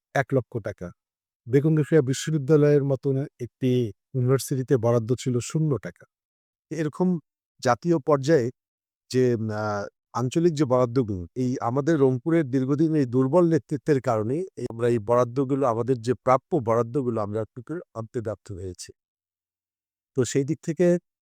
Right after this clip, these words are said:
আমরা রংপুরে আগামী দিনে একটি আধুনিক রংপুর গঠনে এবং এই সুবিধাবঞ্চিত রংপুরকে কিভাবে এগিয়ে নেওয়া যায়, সেই জন্য আমরা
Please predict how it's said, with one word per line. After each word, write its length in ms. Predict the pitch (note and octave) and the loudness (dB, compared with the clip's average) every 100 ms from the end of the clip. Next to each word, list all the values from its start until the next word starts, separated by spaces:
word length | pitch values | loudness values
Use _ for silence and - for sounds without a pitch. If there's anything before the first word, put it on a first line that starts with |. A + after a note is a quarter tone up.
| _ - | _ -2
আমরা 480 | C3 C3+ C#3+ C#3+ D#3 - | 0 4 4 4 -2 -6
রংপুরে 680 | B2 B2 B2+ B2 C#3+ C#3+ C#3+ | -2 0 -2 0 4 6 4
আগামী 360 | - A2 B2+ C#3+ | 0 -2 2 2
দিনে 360 | C3 B2 A2+ A#2 | 0 0 0 -4
একটি 220 | A2+ - G#2+ | -10 -4 -2
আধুনিক 480 | A2+ A2 A#2+ C#3+ C3+ B2+ | 0 0 -2 -2 -2 -2
রংপুর 440 | A2+ A2 G#2 B2 | -2 -2 -4 -4
গঠনে 440 | A#2 G#2+ - A#2+ G#2 | -2 -4 -4 -6 -6
এবং 360 | G2 A#2 A2 | -6 -6 -4
এই 200 | A2 A2 G#2+ | -2 -2 -6
সুবিধাবঞ্চিত 800 | - B2+ C3+ D3 D3+ C#3+ D#3+ C#3+ | -6 -2 2 4 2 0 -2 0
রংপুরকে 540 | C#3 A#2 A2+ D3+ C#3+ | 2 2 0 -6 -4
কিভাবে 480 | C3+ C#3 A#2 B2 B2+ | -4 0 0 2 0
এগিয়ে 240 | G#2+ A#2+ C3+ | 2 4 4
নেওয়া 220 | B2+ A#2+ | 2 0
যায়, 260 | G#2 G2 D3 - _ _ | -2 -6 -8 -16 _ _
সেই 200 | - C#3+ | -4 -2
জন্য 260 | C#3 D3+ D3 | 0 0 2
আমরা 320 | C3+ C3+ | 2 2